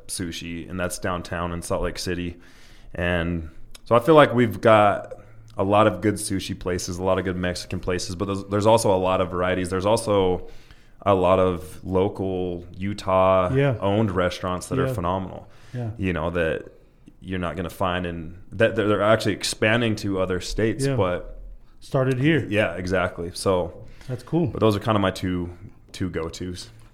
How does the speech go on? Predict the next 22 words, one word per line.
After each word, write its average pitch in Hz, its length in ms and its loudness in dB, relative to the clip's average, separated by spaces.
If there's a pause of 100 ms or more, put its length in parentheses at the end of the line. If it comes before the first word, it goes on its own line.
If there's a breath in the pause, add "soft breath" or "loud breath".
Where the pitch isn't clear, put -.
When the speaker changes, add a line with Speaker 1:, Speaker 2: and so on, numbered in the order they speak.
Speaker 2:
Do 165 80 4
you 165 40 10
have 156 120 6
a 147 120 8
favorite 160 300 4
destination 160 560 4
in 165 100 6
Utah, 165 380 4
like 143 200 2
a 131 40 0
favorite 147 300 2
place, 143 240 0
pl-, 143 280 -2
place 143 320 -4
to - 100 -6
visit, 139 560 -2 (580 soft breath)
um, 120 840 -2 (440 soft breath)
or, 120 440 0 (400)
or 156 140 0
are 131 40 2
you 127 120 2
just, 120 280 0